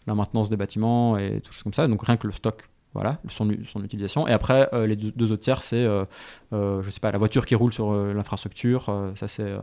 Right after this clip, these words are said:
un type d'usage du stock. Euh,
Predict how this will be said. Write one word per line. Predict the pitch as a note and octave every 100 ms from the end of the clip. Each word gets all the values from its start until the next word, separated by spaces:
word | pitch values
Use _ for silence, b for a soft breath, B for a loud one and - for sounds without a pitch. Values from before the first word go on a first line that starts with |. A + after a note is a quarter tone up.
| -
un | -
type | G#2+ A#2 A2
d'usage | G#2+ A2+ B2 G#2+
du | G#2
stock. | - - - B B B B B
Euh, | G#2+ G2 G2 G2 G2 G2+ G2+ G2+